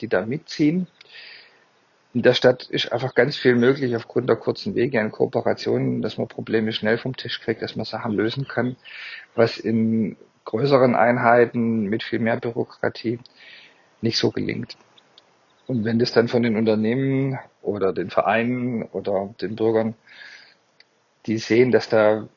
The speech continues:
ihre Anliegen berücksichtigt werden und dass da was vorangeht, <clears throat> wenn das dann auch gesehen wird, dann ist das natürlich ein schönes Kompliment. Danke.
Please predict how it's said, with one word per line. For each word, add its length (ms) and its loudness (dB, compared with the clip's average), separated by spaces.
ihre 260 2
Anliegen 440 -2
berücksichtigt 680 -6
werden 240 0
und 80 -2
dass 100 -8
da 140 0
was 120 -4
vorangeht, 540 -4
<clears throat> 420 -12
wenn 260 8
das 120 0
dann 160 2
auch 160 -2
gesehen 340 0
wird, 140 2
dann 120 -2
ist 120 -6
das 140 -10
natürlich 520 -10
ein 80 -4
schönes 340 0
Kompliment. 600 -6
Danke. 300 0